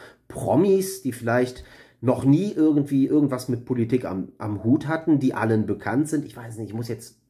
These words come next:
vielleicht an Harald Schmidt denken. Sie erinnern sich an dieses eine Foto mit Harald Schmidt, Hans-Georg Maaßen und Matthias Matusek. Das hat ja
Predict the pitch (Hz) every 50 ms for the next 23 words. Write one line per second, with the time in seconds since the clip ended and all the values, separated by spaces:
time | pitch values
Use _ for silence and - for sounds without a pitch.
0 | _ _ - 95 - - 113 113 - 113 104 - 117 127 120 113 - - - -
1 | 117 143 143 - - - 107 101 101 - - 92 104 104 101 107 123 123 113 107
2 | 113 113 117 117 110 107 110 107 107 95 - - 110 107 104 - - 123 127 127
3 | 131 127 120 120 - - - - - - - - 113 147 147 151 - - - -
4 | 120 127 127 123 120 117 - - - 127 120 139 143 143 - - - 127 135 143
5 | 139 - - 127 120 117 113 113 113 110 113 127 131 131 131 120 98 98 107 107
6 | - - 120 110 107 - 98 101 127 139 135 123 117 - 120 117 117 117 - 104
7 | - - 117 117 120 107 104 104 -